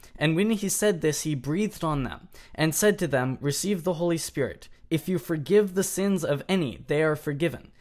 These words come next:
If you retain the sins of any, they are retained." So in this passage, Jesus is delegating authority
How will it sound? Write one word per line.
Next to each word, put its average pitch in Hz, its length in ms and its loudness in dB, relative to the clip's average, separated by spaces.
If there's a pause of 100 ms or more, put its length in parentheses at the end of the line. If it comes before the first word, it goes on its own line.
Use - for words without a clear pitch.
(200)
If 156 240 0
you 180 120 2
retain 208 580 2
the 160 80 2
sins 135 380 -2
of 127 140 -2
any, 107 320 -6 (180)
they 147 280 2
are 165 220 2
retained." 143 640 -6 (140)
So 196 220 4
in 240 220 4
this 240 160 2
passage, 202 540 0 (160)
Jesus 208 340 0
is 139 140 0
delegating 165 800 4 (240)
authority 139 800 2